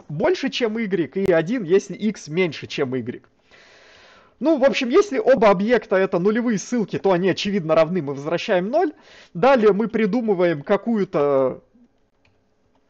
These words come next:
какую-то вот умолчательную последовательность, что ноль у нас, например, он, э,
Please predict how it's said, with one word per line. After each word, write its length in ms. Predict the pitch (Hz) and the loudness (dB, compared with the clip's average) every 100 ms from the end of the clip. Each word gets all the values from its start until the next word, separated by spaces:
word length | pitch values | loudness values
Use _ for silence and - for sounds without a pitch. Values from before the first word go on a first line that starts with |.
| _ _ - | _ _ -2
какую-то 440 | 208 240 220 190 | -2 2 2 2
вот 200 | 160 175 | 0 0
умолчательную 600 | 196 190 - 220 196 170 | 0 0 2 0 0 -2
последовательность, 800 | 190 185 277 254 214 190 175 143 | -2 -2 0 2 2 2 -4 -4
что 220 | - 202 | -2 0
ноль 240 | 196 233 | 2 0
у 80 | 160 | 0
нас, 240 | 156 151 - | -4 -4 -4
например, 640 | 156 180 180 185 147 - - | -6 -4 -2 0 -2 -4 -4
он, 500 | 165 160 151 135 127 | 0 2 0 -2 -6
э, 400 | 127 127 120 | -6 -6 -8